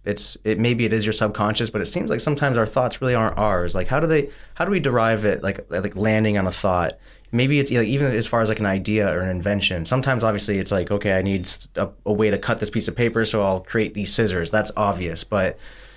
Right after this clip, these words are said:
it seems like so many ideas that I have and,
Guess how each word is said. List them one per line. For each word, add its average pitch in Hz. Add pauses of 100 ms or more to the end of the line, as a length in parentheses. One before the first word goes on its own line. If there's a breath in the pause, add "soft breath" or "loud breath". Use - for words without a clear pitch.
(140 loud breath)
it 107
seems 175
like 160
so 160
many 151
ideas 117
that 98
I 107
have 98
and, 90